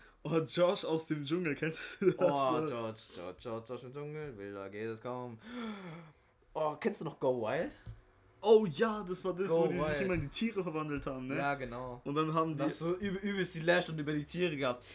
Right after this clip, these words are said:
Speaker 1: Ich
Speaker 2: Ja,
Speaker 1: schwör.
Speaker 2: der Adler kann, äh, der Wanderfalke kann ewig bis zu dreihundert K M H im Sturzflug erreichen.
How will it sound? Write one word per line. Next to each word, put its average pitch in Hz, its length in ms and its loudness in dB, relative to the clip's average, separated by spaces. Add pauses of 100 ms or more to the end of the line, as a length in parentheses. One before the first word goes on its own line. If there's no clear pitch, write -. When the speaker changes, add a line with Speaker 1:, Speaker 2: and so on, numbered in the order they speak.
Speaker 1:
Ich 120 180 -8
Speaker 2:
Ja, 127 60 -4
Speaker 1:
schwör. 139 160 2
Speaker 2:
der 147 180 -2
Adler 156 260 -2
kann, 151 300 -4
äh, 143 240 -4
der 139 200 -2
Wanderfalke 156 540 -2
kann 147 180 -6
ewig 151 200 -4
bis 147 120 -8
zu 147 160 -4
dreihundert 151 480 -4
K 143 140 -4
M 139 120 -6
H 147 240 -2
im 143 80 -8
Sturzflug 151 400 -10
erreichen. 139 480 -4